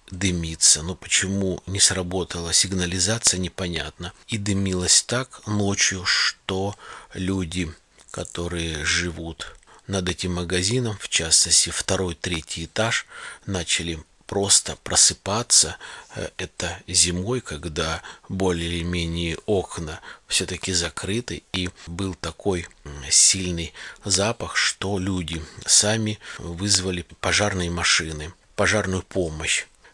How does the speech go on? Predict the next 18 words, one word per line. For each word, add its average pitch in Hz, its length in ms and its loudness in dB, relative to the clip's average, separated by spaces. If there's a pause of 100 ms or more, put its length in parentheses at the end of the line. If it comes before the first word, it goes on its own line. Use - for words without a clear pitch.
(120)
Приехали, 98 760 -2 (240)
потушили, 104 800 0 (380)
и 113 220 -6
вот 95 300 -4 (260)
с - 260 4
этого 95 400 2
момента 104 500 -2
потихонечку - 1000 -4
магазин 87 640 -2
начинается 92 880 0 (380)
складываться, 82 1040 2 (260)
начинает 95 640 -2
скручиваться, 113 1000 2
и 90 540 -6 (360)
не 104 300 2
было 82 260 -2
больше 98 400 0
открытия. - 800 -6